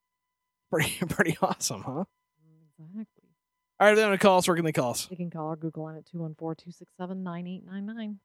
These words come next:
Speaker 1: Email.
Speaker 2: R W T Y show at gmail dot com.
Speaker 1: Now, you may have been noticing that you'll, s-, if you go to our site, you've noticed some changes, probably.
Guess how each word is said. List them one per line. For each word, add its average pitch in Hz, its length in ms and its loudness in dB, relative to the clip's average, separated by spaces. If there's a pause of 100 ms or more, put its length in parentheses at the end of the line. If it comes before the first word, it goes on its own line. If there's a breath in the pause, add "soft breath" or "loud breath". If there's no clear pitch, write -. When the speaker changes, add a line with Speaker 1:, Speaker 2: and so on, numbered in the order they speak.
(120)
Speaker 1:
Email. 147 400 2 (100)
Speaker 2:
R 151 60 -20
W 156 180 -12
T - 120 -12
Y 196 140 -4
show 233 260 -8
at 190 100 -10
gmail 180 300 -6
dot 151 220 -16
com. 160 100 -20 (280)
Speaker 1:
Now, 220 120 4
you 247 180 2
may 320 160 4
have 311 120 2
been 262 140 4
noticing 185 460 4
that 160 80 2
you'll, 160 200 4
s-, 156 160 -2
if 165 140 -2
you 175 80 -6
go 269 140 2
to 285 60 2
our 214 120 4
site, 165 300 2
you've 151 120 -4
noticed 143 280 2
some 127 100 -4
changes, 131 460 -4
probably. 135 580 0